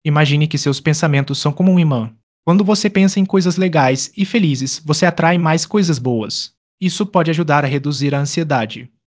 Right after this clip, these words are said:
Quando você se concentra em coisas boas, fica mais fácil lidar com o medo e a preocupação. Para saber mais sobre isso, confira como atrair o amor com a lei da atração. Pensamentos positivos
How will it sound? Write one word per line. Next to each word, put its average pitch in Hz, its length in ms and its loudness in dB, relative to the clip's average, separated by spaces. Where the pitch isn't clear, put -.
Quando 151 180 -2
você 185 240 -4
se 220 160 -4
concentra 165 500 -4
em 170 80 -4
coisas 196 300 -2
boas, 143 340 -4
fica 190 380 -6
mais 180 260 -2
fácil 180 360 -2
lidar 156 300 -2
com 185 140 -6
o 180 40 -2
medo 156 360 -4
e 175 120 -6
a 180 40 0
preocupação. 180 840 -6
Para 156 140 0
saber 165 320 -2
mais 180 220 0
sobre 196 280 -2
isso, 196 300 -2
confira 190 360 -2
como 185 200 0
atrair 160 380 0
o 151 80 0
amor 143 220 -2
com 160 160 -4
a - 20 0
lei 156 180 0
da 165 120 0
atração. 139 560 -4
Pensamentos 160 540 -2
positivos 160 760 -2